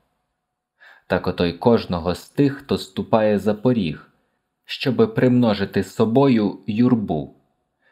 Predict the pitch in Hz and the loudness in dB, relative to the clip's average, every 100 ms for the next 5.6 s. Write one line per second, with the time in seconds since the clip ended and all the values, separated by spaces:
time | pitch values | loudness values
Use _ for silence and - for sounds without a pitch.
0 | _ - - - 90 87 - - 98 113 | _ -12 -6 -2 -2 -4 -12 -8 0 0
1 | 107 - 113 117 - - 107 85 80 76 | 0 0 -2 -2 -4 -2 0 -2 -6 -8
2 | - _ _ _ - 160 - - 90 78 | -10 _ _ _ -6 -4 -6 -2 -2 0
3 | 85 80 80 - 98 110 117 120 92 - | -2 -2 -6 -4 0 2 2 2 0 -6
4 | 85 78 78 _ _ _ _ - 160 165 | -6 -6 -8 _ _ _ _ -6 -2 2
5 | 202 202 101 85 80 73 | 0 0 -6 -6 -6 -8